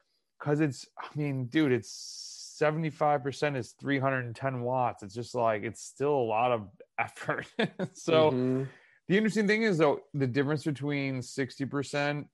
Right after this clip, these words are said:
Speaker 1: and seventy-five percent is twenty T S S per hour. So, I mean, that's, if I'm doing eighteen hours of endurance, that's two hundred and seventy in a week. That's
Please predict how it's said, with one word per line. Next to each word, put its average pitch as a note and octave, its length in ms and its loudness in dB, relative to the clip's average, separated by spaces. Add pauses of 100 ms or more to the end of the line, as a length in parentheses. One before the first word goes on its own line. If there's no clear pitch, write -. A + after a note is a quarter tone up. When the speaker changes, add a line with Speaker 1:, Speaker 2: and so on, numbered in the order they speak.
Speaker 1:
and A#2 180 -6
seventy-five A#2 680 0
percent A2 460 -8
is G#2 160 -10
twenty A2 400 -6
T G#2+ 220 -6
S G2+ 160 -10
S - 400 -8 (580)
per A2+ 240 0
hour. G2+ 400 -4 (800)
So, - 160 -2
I B2 40 2
mean, B2+ 180 -2
that's, B2+ 560 0 (480)
if A#2 120 -4 (220)
I'm B2+ 300 0
doing B2+ 520 0 (280)
eighteen C#3 480 -2
hours B2+ 300 2
of A#2 100 -4
endurance, B2 500 -4
that's A#2 300 -2
two D3+ 240 0
hundred C3+ 240 0
and B2 140 -6
seventy A#2+ 460 -2
in A2+ 80 -4
a A2 80 -4
week. A2+ 500 -4 (840)
That's - 260 0